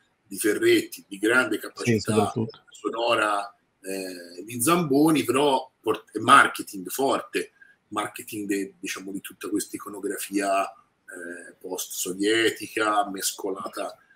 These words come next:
Speaker 1: con le immagini del lavoro dell'Emilia Romagna, no? Quindi tutto il lavoro di Annarella e di Fatur era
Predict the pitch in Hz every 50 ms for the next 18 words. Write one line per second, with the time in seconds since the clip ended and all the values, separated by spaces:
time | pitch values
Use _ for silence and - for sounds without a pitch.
0 | _ _ _ _ 98 95 98 98 98 98 98 101 101 95 95 98 98 98 98 101
1 | 101 98 95 95 95 101 101 101 101 98 95 98 95 98 101 98 98 95 98 98
2 | 95 98 107 120 120 113 107 101 98 107 107 117 104 117 123 117 - - 170 -
3 | - 147 131 - - - - - _ _ 113 113 117 120 135 135 127 123 127 127
4 | 123 131 131 151 147 131 127 123 151 160 - - 147 131 - - 117 113 110 110
5 | 110 110 - -